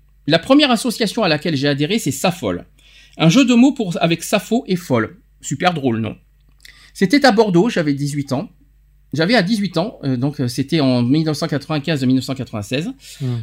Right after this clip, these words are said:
Speaker 1: Je suis arrivé à Paris en mille neuf cent quatre-vingt-dix-sept. Là, je me suis dirigé, euh, plus vers, euh, vers une association étudiante. Je suis allé voir l'association De Gel, à Jussieu, et j'y suis resté un certain temps.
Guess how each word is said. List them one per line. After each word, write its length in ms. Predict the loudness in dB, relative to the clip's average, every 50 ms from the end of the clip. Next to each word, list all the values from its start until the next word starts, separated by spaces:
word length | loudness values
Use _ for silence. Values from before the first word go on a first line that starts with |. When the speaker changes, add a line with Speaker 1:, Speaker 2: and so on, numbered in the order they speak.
| -6 -2
Speaker 1:
Je 100 | 0 2
suis 220 | 2 4 4 4 4
arrivé 180 | 4 4 4
à 80 | 4 2
Paris 240 | 2 2 2 2 4
en 40 |
mille 100 | 4 4
neuf 80 | 4 2
cent 120 | 2 -2
quatre-vingt-dix-sept. 680 | -2 -2 -2 0 0 0 0 0 -2 -4 -6 -8 -10 -18 -20 -20 _ _ _ _ _ _ -6 0
Là, 220 | 2 4 6 6
je 80 | 6 4
me 80 | 2 2
suis 240 | 0 0 -4 -6
dirigé, 500 | -4 -2 0 0 2 2 2 0 0 2
euh, 120 | 2 0 0
plus 280 | 0 0 0 0 2 2
vers, 200 | -2 0 0 0
euh, 540 | -2 0 0 2 2 2 2 2 0 -2 -2
vers 160 | -4 -4 -2 0
une 100 | 0 0
association 540 | -2 -4 -8 -8 -6 -6 -4 -2 -2 -2 0
étudiante. 560 | -2 -4 -4 -6 -8 -8 -8 -10 -10 -18 -20 _ _ _ _ _ _ _ _ _ _
Je 100 | 0 2
suis 240 | 2 4 4 4 4
allé 160 | 4 4 4
voir 240 | 2 4 2 2 4
l'association 580 | 2 0 0 -2 -6 -4 -4 -4 -4 -2 -2 -2
De 160 | 0 0 0 0
Gel, 320 | 0 0 -2 -2 -6 -12 _ _ _ _ _ _
à 120 | 0 0
Jussieu, 500 | 0 0 -2 -4 -4 -4 -4 -4 -4 -6 -12 _ _ _ 2
et 120 | 2 2
j'y 240 | 2 0 -2 -4 -4
suis 200 | -4 -2 -2 0
resté 280 | 0 -2 -2 0 0
un 80 | 0 0
certain 300 | 0 -2 -4 -4 -4 -6
temps. 220 | -6 -6 -12 -14